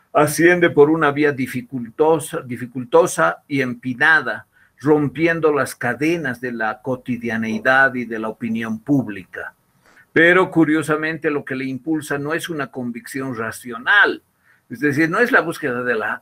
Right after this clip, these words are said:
<clears throat> de la verdad expresada en una tesis racional o en una,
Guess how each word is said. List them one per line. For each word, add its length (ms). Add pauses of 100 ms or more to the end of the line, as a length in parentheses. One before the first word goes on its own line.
<clears throat> 460 (400)
de 140
la 160
verdad 500
expresada 1120
en 540
una 320
tesis 500
racional 720
o 100
en 120
una, 580